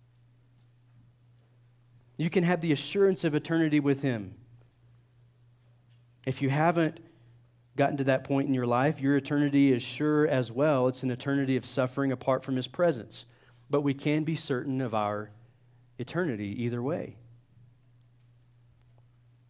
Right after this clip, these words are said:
If you haven't gotten to that point in your life, it's never too late. I thought, I thought back to the thief on the cross who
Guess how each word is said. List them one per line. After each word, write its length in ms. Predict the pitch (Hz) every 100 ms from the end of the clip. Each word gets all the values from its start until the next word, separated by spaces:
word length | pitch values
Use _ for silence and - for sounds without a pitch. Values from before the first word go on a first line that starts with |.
| _ _ _ _ _ _ _
If 100 | -
you 80 | 127
haven't 220 | 135 135
gotten 180 | 127 120
to 60 |
that 140 | 113 -
point 220 | 120 117
in 40 |
your 100 | 110
life, 380 | 107 104 113 -
it's 300 | 107 - - - _ _ _ _ _ _ _ _ _ -
never 260 | 117 120
too 220 | 117 110
late. 240 | 101 107 113 - - _ _ _ _ _ _ _ _ _ _ _ _
I 40 | -
thought, 280 | 123 113 - - - - - - -
I 20 |
thought 260 | 135 120 123
back 260 | 123 120
to 100 | 135
the 220 | 117 113
thief 360 | 110 - 127 123
on 100 | 117
the 80 | 110
cross 520 | 127 120 110 101 -
who 240 | 120 110